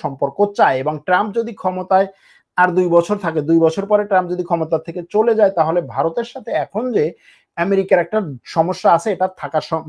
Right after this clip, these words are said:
না থাকার সম্ভাবনাই বেশি। সেরকম হলে এই চীনের বলয় থেকে ভারত কিছুটা বেরিয়ে এসে তখন সে বলবে যে, "আমি নিজের স্বার্থে একটা স্বতন্ত্র ফরেন পলিসি প্রয়োগ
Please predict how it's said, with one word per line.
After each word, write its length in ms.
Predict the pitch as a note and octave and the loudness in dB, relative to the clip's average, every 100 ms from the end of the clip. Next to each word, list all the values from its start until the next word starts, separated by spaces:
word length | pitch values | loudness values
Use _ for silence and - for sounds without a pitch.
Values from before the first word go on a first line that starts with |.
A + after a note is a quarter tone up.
| C#3+ | 0
না 80 | F3+ | 2
থাকার 220 | A3 G3+ - | 2 -2 -2
সম্ভাবনাই 420 | D3 D3 F3 C4 E3+ C#3+ | -4 -2 0 0 0 -2
বেশি। 220 | - G#2+ _ _ _ _ | -4 -12 _ _ _ _
সেরকম 480 | - G3+ C4+ C#4 D4 A3 | 0 6 8 8 6 4
হলে 200 | E3+ D3 E3 - _ _ _ _ | 0 2 2 0 _ _ _ _
এই 120 | F3 F3 - | 0 0 -2
চীনের 320 | A#3+ C4+ C4+ | -2 4 4
বলয় 320 | G3 F#3 F#3 F#3 | 6 6 4 2
থেকে 160 | G#3 A#3 D3+ | 0 -2 0
ভারত 260 | C3 F3 A3 - _ _ _ _ | 2 4 2 -4 _ _ _ _
কিছুটা 360 | B3+ A#3+ C#4+ C4 | -4 -2 0 2
বেরিয়ে 300 | G#3 G#3 G#3+ G#3 | 4 4 4 2
এসে 120 | A#3+ F#3 | 0 -4
তখন 160 | F#3+ | -6
সে 120 | E3 F3+ | -8 -4
বলবে 260 | E3+ E3+ F3+ | -2 -2 -4
যে, 60 | G#3 D#3+ | -6 -6
"আমি 120 | E3+ D3+ | -6 -4
নিজের 280 | D#3+ F#3+ B3 - | -2 4 4 4
স্বার্থে 380 | G3 F3 - A#3+ C4 - _ _ _ _ _ _ _ _ _ _ - | -2 -2 2 2 2 -4 _ _ _ _ _ _ _ _ _ _ -2
একটা 280 | E3 - B3 E4+ - _ _ _ _ - | -2 4 4 4 -4 _ _ _ _ -20
স্বতন্ত্র 720 | - - - B3 C4 B3+ - A#3+ G#3+ - _ _ _ | -14 -2 2 4 4 2 4 6 6 2 _ _ _
ফরেন 300 | - G#3 F#3+ E3+ | 8 8 8 4
পলিসি 380 | F3 E3 E3 D#3 C3 _ _ _ _ | 2 2 0 -4 -4 _ _ _ _
প্রয়োগ 220 | G#3 G#3 | 8 8